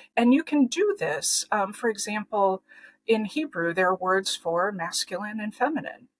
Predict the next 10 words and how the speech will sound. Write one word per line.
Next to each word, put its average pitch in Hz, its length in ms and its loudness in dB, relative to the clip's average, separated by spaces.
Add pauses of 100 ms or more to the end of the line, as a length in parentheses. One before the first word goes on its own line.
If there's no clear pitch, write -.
(120)
So 185 200 0
use 220 380 0
those 175 340 -4
when 180 140 -8
you're 185 100 -4
teaching - 420 -10
masculine 190 600 -6
and 196 120 -6
feminine 180 420 -8
forms. - 640 -4